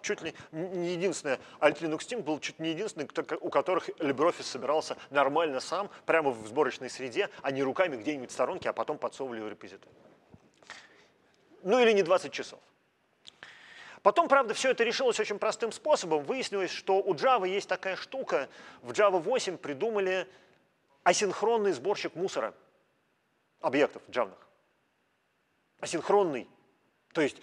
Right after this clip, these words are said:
вы можете взять и запустить несколько сборщиков мусора на нескольких, в нескольких тредах.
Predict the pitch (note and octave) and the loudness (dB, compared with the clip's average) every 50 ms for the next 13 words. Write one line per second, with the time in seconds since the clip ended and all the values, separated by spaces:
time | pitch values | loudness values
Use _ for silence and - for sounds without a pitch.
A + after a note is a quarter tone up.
0 | - - - D3 E3 F3 F3 D#3+ - G#3 G3+ F#3 B3 B3+ B3 - - - - - | -20 -4 0 2 4 4 4 4 2 0 2 4 4 4 4 2 -4 -6 -8 -8
1 | - - A3 D#3+ - E3 F3+ D#3 - D3+ A#2+ - C3+ - A2 D#3 D#3 C3+ - - | -6 -6 -6 -4 -2 -2 -2 -2 -2 -8 -8 -8 -8 -6 -4 -4 -4 -4 -6 -10
2 | - - - F#3+ B3 A#3+ - D3+ B2+ A2 - - - - - - _ - D3 D#3 | -12 -12 -10 -8 -8 -6 -6 -6 -8 -8 -8 -10 -18 -20 -20 -20 _ 0 2 2
3 | E3+ F3+ E3 - - B2 A#2+ - - B2 C#3+ D#3+ E3 - - - - - B2 - | 2 2 0 -2 -8 -12 -14 -14 -10 -4 -2 0 0 -2 -4 -10 -14 -14 -14 -4
4 | - E3+ E3 D3 A2+ G2+ F#2+ - - | -2 0 2 2 0 -2 -6 -12 -18